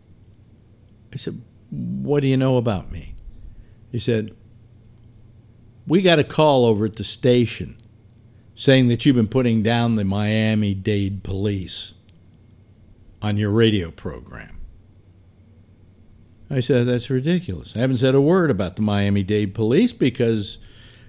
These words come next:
quite frankly, I've had no ongoing relationship with the Miami-Dade police, and I wouldn't know what to,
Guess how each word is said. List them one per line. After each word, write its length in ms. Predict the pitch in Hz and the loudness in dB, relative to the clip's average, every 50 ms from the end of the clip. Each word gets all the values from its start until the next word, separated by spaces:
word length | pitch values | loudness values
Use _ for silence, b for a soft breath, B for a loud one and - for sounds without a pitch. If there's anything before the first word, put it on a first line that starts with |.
| B - | B -4
quite 260 | - 120 117 120 120 | 2 2 4 4 4
frankly, 460 | - 120 117 117 110 - 147 151 147 | 2 2 2 2 2 4 4 4 6
I've 240 | 123 117 117 110 101 | 4 4 2 2 0
had 300 | 107 110 113 117 113 107 | 0 0 2 2 2 2
no 260 | 113 113 113 113 110 | 2 4 4 4 2
ongoing 760 | 110 123 120 117 117 120 117 104 113 117 117 117 113 110 110 | 2 0 0 2 2 4 4 6 6 6 8 6 6 6 6
relationship 880 | 110 110 117 127 180 233 277 269 - 254 175 120 - - 110 90 - - | 6 4 4 4 4 2 2 0 0 0 -2 -2 0 0 0 0 0 -2
with 100 | 107 92 | -2 -2
the 80 | 98 | 0
Miami-Dade 1120 | 98 101 101 101 95 98 101 101 98 98 95 92 87 - 113 104 95 92 98 98 95 92 - | 0 0 0 0 0 0 0 0 0 -2 -2 -4 -2 -2 0 0 0 0 -2 -4 -4 -6 -4
police, 680 | - 98 95 101 113 110 117 180 220 - - - - B B B B B B B B B B - | -2 0 2 2 4 4 4 2 2 0 -4 -10 -16 B B B B B B B B B B -4
and 200 | - 117 117 113 | 0 0 2 2
I 60 | 113 113 | 2 2
wouldn't 460 | 113 113 127 120 120 117 117 120 - | 4 4 4 4 2 0 -2 -2 -2
know 140 | 117 113 123 | 0 0 2
what 300 | 120 113 113 120 117 - - - - - - - - - | 2 2 0 -2 -2 -4 -10 -20 -20 -20 -20 -20 -20 -10
to, 260 | - - 107 107 107 | -4 -2 0 0 0